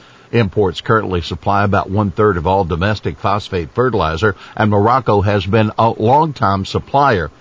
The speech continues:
to U S farmers. O C P is leading a separate appeal to the U S Court of International Trade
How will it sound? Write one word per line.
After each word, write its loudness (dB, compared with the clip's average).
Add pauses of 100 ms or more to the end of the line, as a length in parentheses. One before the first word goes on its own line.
(140)
to -4
U 0
S -8
farmers. 0 (460)
O 2
C -6
P -2
is -2
leading 0
a -4
separate 0
appeal -2
to -4
the -4
U 4
S -6 (280)
Court 2
of -4
International -2
Trade 0